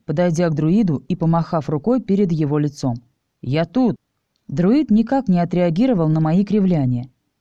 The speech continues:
а когда моя рука прошла сквозь него, я окончательно убедился в том, что нематериален. Видимо, у меня получилось каким-то образом покинуть тело.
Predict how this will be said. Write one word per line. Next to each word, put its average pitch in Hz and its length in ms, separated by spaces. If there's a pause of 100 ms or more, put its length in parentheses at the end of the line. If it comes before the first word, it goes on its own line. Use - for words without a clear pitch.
(160)
а 151 80
когда 170 320
моя 170 260
рука 170 300
прошла 156 400
сквозь 147 360
него, 196 320 (420)
я 170 60
окончательно 160 800
убедился 156 480
в 131 80
том, 240 240 (120)
что 233 360
нематериален. 151 760 (380)
Видимо, 170 560
у 180 80
меня 180 300
получилось 170 640
каким-то 170 400
образом 170 500
покинуть 170 500
тело. 131 360